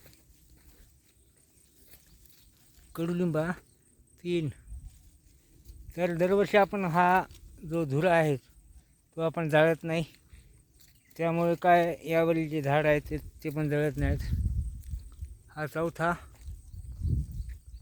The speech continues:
हा छोटा पाचवा, आणि हे सगळे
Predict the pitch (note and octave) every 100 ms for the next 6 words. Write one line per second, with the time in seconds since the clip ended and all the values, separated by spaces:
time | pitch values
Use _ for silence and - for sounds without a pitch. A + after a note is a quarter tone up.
0 | - - - C#3 D3 C#3+ C#3 D3 - C#3+
1 | - D3+ D3 - _ _ - - - -
2 | _ _ _ - - - - - _ _
3 | _ C#3+ D3 D3 E3 E3+ F3